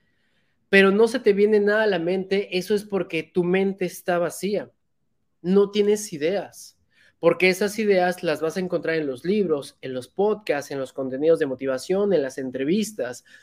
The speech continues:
no en las cosas que te están drenando, por ejemplo, el trend, el baile que más, más gracioso es, o aquella persona que es más viral. No te digo que no lo veas,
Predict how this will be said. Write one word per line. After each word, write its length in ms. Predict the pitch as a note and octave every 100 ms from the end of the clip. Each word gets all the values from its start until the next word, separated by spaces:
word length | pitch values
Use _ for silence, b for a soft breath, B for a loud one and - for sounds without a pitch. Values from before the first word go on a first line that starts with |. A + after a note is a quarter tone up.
| B B
no 260 | F3 G3+ A#3
en 140 | A3+
las 180 | G#3+ G3+
cosas 400 | - G3 G3 F#3+
que 100 | F3
te 120 | -
están 280 | D3 F3 F3
drenando, 720 | F3 E3+ F#3 F3 D3 D3 D3+ _
por 120 | D#3 D3+
ejemplo, 720 | C#3+ E3 D3+ E3 F3 F3 -
el 200 | C#3+ C#3
trend, 420 | - E3 F3 F3 -
el 180 | C#3
baile 400 | C3+ D#3 E3 E3
que 140 | D#3+ C3+
más, 560 | C3+ D3 D3 - - C#3
más 260 | C#3 C#3
gracioso 580 | C#3 C3 - D3 - C#3
es, 400 | F#3 G#3 G#3+ G#3+ b b b
o 80 | -
aquella 320 | D#3+ F#3 F#3
persona 340 | F#3 E3 F3+ F3
que 100 | E3+
es 160 | E3
más 240 | E3 E3+ D#3
viral. 440 | D3 D3+ F#3 G#3 b b
No 200 | E3+ G3+
te 80 | G#3
digo 200 | G#3+ G#3+
que 120 | G#3
no 120 | F3+ G3+
lo 100 | F#3
veas, 440 | G3 D3 -